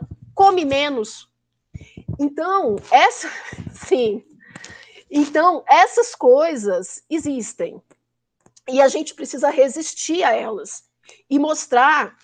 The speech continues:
que isso, e n-, isso não pode ser normalizado. A gente não pode pegar isso e dizer assim, "Eu sobrevivi a isso, e por isso você tem que sobreviver." Não, eu sobrevivi, por isso eu luto pra que você não passe por isso.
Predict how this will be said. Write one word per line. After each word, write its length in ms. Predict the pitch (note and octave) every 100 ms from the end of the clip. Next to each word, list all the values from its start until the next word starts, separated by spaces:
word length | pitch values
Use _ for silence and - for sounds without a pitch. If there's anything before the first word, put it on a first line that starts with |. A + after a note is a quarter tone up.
| _
que 100 | -
isso, 400 | C#4 D#4+ F4+ -
e 100 | C#4+
n-, 160 | C#4+ D4
isso 180 | D4+ -
não 120 | A4
pode 240 | - C#4+ -
ser 140 | C#4+
normalizado. 880 | D4 D4+ C#4 C#4 D4+ A#3+ A3+ A3 F3+ _ _ _ -
A 80 | B3+
gente 260 | D4+ D#4 C#4+
não 140 | D#4+
pode 360 | F4 B3 A3 A3
pegar 420 | A#3+ A3 C4+ C4
isso 340 | B3 D#4 D#4
e 40 | C4
dizer 260 | D4+ D4
assim, 360 | D4+ - B3+ G#3+ _ -
"Eu 180 | F#4+ A4
sobrevivi 760 | - F4+ D4+ D#4+ D4 A#3 C4
a 120 | A#3+ G#3+
isso, 480 | G3 F#3 - - _ _ _ _
e 80 | C4+
por 200 | A3+ C#4+
isso 220 | D4+ -
você 200 | D4+ D#4+
tem 180 | - C#4+
que 80 | -
sobreviver." 640 | B3+ A3+ A#3+ A3+ G#3+ A3 B3
Não, 360 | C#4 B3+ F#3 E3 - - - - -
eu 180 | G#3 -
sobrevivi, 720 | F4 C#4 D4 C4+ A3 G3+ G3
por 200 | B3+ B3
isso 220 | E4 -
eu 80 | C#4+
luto 340 | B3 E4 F#4
pra 180 | D4 C#4
que 120 | C#4
você 240 | A#3+ B3+ C4+
não 160 | C4+
passe 400 | - B3+ B3 -
por 200 | - F#3
isso. 320 | - - -